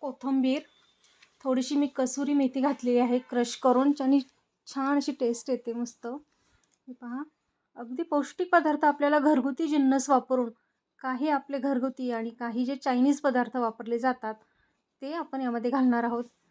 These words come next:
कारण कायमच आपल्याला बाहेरचं अन्न मुलांना खाऊ घालणं म्हणजे शक्य नसतं आणि चांगलंही नसतं म्हणून. तर कोथिंबीर घातलेली आहे, कसुरी मेथी क्रश करून घातलेली आहे, हळद घातलेली आहे,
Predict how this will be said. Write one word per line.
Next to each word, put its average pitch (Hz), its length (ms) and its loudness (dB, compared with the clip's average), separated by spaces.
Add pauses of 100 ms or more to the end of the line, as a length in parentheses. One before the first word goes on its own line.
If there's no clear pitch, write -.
(260)
कारण 254 260 -4
कायमच 254 500 -2
आपल्याला 240 300 -4
बाहेरचं 254 500 2
अन्न 269 160 2
मुलांना 247 480 2
खाऊ 247 180 2
घालणं 240 280 2
म्हणजे 233 260 -2
शक्य 262 320 -6
नसतं 254 340 -6
आणि 233 180 -4
चांगलंही 247 480 2
नसतं 254 400 -2 (500)
म्हणून. 240 300 -4 (420)
तर 285 60 -10
कोथिंबीर 277 560 0
घातलेली 269 360 0
आहे, 240 300 0 (720)
कसुरी 269 300 -4
मेथी 269 240 -2
क्रश 254 260 -2
करून 254 220 0
घातलेली 247 380 0
आहे, 240 280 0
हळद 254 320 2
घातलेली 262 400 2
आहे, 233 280 -2